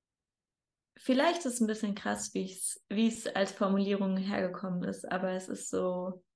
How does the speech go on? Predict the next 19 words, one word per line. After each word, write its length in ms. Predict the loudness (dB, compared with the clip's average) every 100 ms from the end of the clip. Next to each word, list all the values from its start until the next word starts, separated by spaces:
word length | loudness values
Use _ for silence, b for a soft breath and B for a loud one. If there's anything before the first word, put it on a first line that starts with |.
| _ _
genau 300 | -2 0 -2
so. 480 | -4 -4 -4 -6 -10 _ _ _ _ _ -4
Und 140 | 2
der 100 | 4
erste 300 | 4 2 0
Gedanke 480 | 2 4 4 2 0
ist, 440 | 4 4 4 2 6
<laughs> 640 | 6 6 0 -4 -10 -18
bist 200 | -10 -4
du 60 | 2
bereit, 440 | 4 6 6 6
ihn 120 | 2 2
zu 220 | 4 6
hören? 540 | 6 6 4 2 -2 -18 _ _ -20 -20 _ _ _ _ 2 2 -2 B B _ _ _ _ -2
Ja, 200 | 0 0
erlaube 500 | 0 2 2 2 0
dir 500 | 0 -2 -2 -6 -8 _ _ _ _ _ _
zu 200 | -8 -8
zerbrechen. 840 | -4 -6 -4 -4 -4 -4 -4 -6